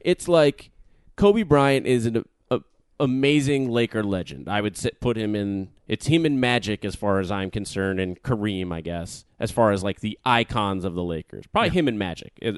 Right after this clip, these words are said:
Speaker 1: as far as, like, beloved Lakers. That will never change. It doesn't matter if LeBron wins three championships or zero championships here. LeBron James also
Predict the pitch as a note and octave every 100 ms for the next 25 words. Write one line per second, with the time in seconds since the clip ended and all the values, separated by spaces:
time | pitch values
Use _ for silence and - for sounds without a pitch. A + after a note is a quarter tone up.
0 | - G#2 A2+ F#2+ F#2+ - - F#2+ G#2 G#2+
1 | G2 F2 E2 - G1+ - _ _ _ _
2 | _ - C#3 D#3+ E3 C3+ D#3 G3 G#3 -
3 | F#3 A#2 G#2+ - F#3 E3 E3 D#3+ D3 C3+
4 | C#3 A#2 B2 A#2+ A2+ A#2+ A#2 G#2+ - A2+
5 | D3 - D3 C#3 D3 - G#2 - A2+ G2
6 | G#2+ G2 E2+ F#2+ F2 D#2 F2 - D#2+ E2+
7 | - - _ _ - _ C3+ C3+ F#3 F#3
8 | F3+ G3+ D3+ D#3 - D#3 F#3 - E2+ F2+
9 | D3